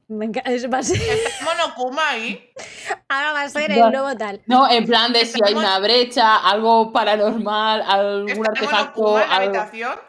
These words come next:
Speaker 3: ¿sabes? Si
Speaker 1: No lo ves a
Speaker 3: un
Speaker 1: simple
Speaker 3: caso
Speaker 1: vista.
Speaker 3: un artefacto, Silver no lo reconocerá.
Speaker 1: Busca algo que desentona en la habitación.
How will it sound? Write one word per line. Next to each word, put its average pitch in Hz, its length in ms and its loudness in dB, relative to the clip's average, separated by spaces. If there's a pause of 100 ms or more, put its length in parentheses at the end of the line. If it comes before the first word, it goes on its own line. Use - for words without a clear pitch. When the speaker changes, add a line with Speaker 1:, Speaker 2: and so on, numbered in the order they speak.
(140)
Speaker 3:
¿sabes? 226 260 0
Si 233 180 -8
Speaker 1:
No 294 320 -4
lo 320 80 -2
ves 339 140 -4
a - 20 -6
Speaker 3:
un 226 60 -2
Speaker 1:
simple 262 180 2
Speaker 3:
caso 254 80 0
Speaker 1:
vista. 240 180 -4
Speaker 3:
un 247 100 -2
artefacto, 262 540 0
Silver 262 480 0
no 214 200 0
lo 208 80 8
reconocerá. 175 640 -2 (1080)
Speaker 1:
Busca 330 400 -4
algo 392 160 -2
que 359 140 -2
desentona 285 440 -4
en 403 40 -4
la 349 80 -2
habitación. 226 640 -6